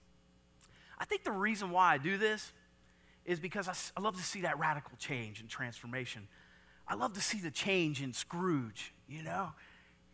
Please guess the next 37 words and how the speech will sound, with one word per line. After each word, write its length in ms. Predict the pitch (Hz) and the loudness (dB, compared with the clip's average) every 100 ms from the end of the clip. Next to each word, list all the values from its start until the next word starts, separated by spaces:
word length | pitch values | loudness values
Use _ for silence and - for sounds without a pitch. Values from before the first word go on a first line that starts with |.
| - - | -18 -12
Scrooge 480 | - 226 240 175 175 | -4 2 2 2 2
wakes 280 | 220 - | 0 4
up 200 | 220 196 | 6 6
that 180 | 185 175 | 4 2
Christmas 460 | - 220 - 190 - | 2 2 0 -2 0
morning. 400 | 180 196 202 180 - | 2 4 2 0 -4
He's 120 | 190 151 | -2 2
been 180 | 185 | 4
visited 420 | 165 226 214 190 147 - - | 4 4 6 4 2 -4 4
by 100 | 165 208 | 8 12
all 160 | 285 | 10
three 280 | 277 247 208 | 10 4 4
ghosts 440 | 160 165 185 - - | 6 6 4 2 2
in 180 | 233 220 | 4 6
that 220 | 185 160 | 4 8
night, 340 | 165 170 170 - - - - - | 8 8 4 -6 -18 -18 -16 -2
and 320 | 190 196 180 151 - - | 4 6 4 2 -10 -8
you 120 | 196 233 | -2 2
see 220 | - 247 | 4 4
this 220 | 247 143 | 2 0
miser 760 | 180 214 240 247 190 165 151 - - - - | 6 10 12 10 6 4 4 0 -14 -12 -2
turn 320 | - 226 226 | 8 10 10
into 560 | 226 214 - 208 196 - - - - | 6 2 2 2 0 -4 -10 2 8
everything 560 | 311 359 330 330 294 | 10 12 10 8 6
that 100 | 269 | 10
I 80 | 247 | 10
mentioned 440 | 220 220 - 202 | 10 4 2 0
above. 440 | 175 147 135 101 - - - _ - - - | 4 8 8 6 -2 -18 -20 _ -20 -20 2
And 120 | 208 | 8
I 60 | 233 | 10
love 280 | 262 339 294 | 12 10 10
the 120 | 254 | 4
ending 320 | 226 185 165 | 4 6 4
as 160 | 160 185 | 4 2
it 140 | 170 | 0
reads 460 | 190 214 202 180 143 | 2 2 2 0 0
this. 500 | 147 143 110 - | 2 2 2 -6